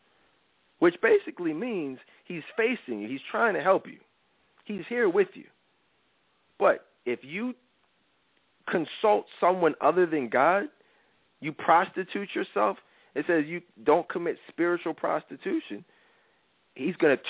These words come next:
turn away from you. He's here for you to give you advice, to give you guidance. But if you say, "Hey, look, God, I don't really want your help, but I wanna choose this horoscope.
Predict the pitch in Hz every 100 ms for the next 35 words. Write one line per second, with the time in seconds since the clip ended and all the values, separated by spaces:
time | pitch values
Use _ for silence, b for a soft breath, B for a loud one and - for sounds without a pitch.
0 | - 190 156 117 151 214 - 110 - -
1 | _ _ _ _ _ _ - 190 269 247
2 | 247 220 196 135 139 147 135 123 143 127
3 | - 139 117 170 151 - - _ _ _
4 | _ _ _ _ _ _ _ _ _ 135
5 | 123 139 196 180 180 160 160 156 117 127
6 | 131 170 170 170 147 147 110 165 220 101
7 | 98 - b b - 131 139 147 135 123
8 | - 160 143 123 127 123 127 185 214 196
9 | - 104 92 -